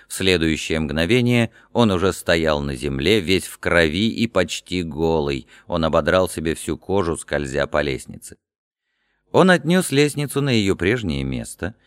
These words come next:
тщательно скрепил державшую её цепь и позаботился убрать следы от лестницы на грядке с экзотическими цветами под окном Матильды.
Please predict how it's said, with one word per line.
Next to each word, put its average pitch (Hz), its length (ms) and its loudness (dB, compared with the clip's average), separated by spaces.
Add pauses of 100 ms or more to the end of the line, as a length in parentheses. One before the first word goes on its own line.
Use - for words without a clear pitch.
(180)
тщательно 139 640 2
скрепил 120 640 2
державшую 90 800 2
её 71 360 -2
цепь - 340 -2 (300)
и 147 100 0
позаботился 131 760 2
убрать 107 320 2
следы 92 380 0
от 80 160 2
лестницы 113 540 -2
на 107 180 2
грядке 87 460 0
с - 80 -6
экзотическими 85 760 -4
цветами 92 560 -2
под 90 180 -2
окном 78 340 -2
Матильды. 78 580 -6